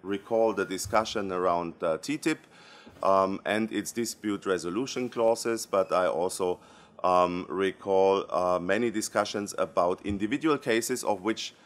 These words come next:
uh, we will cover some of them in the context of this panel. It will be chaired by Günther Horvath, um, a, um, another star maybe of the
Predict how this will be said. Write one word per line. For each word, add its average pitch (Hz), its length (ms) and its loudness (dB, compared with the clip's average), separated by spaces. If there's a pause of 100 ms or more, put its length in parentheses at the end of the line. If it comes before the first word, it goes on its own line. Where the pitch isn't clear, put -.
(360)
uh, 98 260 4
we 98 220 -4
will 92 240 -2
cover 92 420 0
some 107 360 0
of 92 240 0
them 90 280 -2 (340)
in 95 220 -4
the 90 120 -2
context 98 600 -4
of 80 220 -4
this 147 160 -2
panel. 143 320 0
It 98 160 -4
will 101 160 -2
be 92 120 -6
chaired 104 400 0
by 87 160 0
Günther 104 460 -2
Horvath, 113 520 2 (400)
um, 92 400 2 (100)
a, 92 320 0 (420)
um, 85 500 0 (140)
another 123 320 4
star 104 440 2
maybe 107 520 -4
of 92 280 2
the 90 320 -2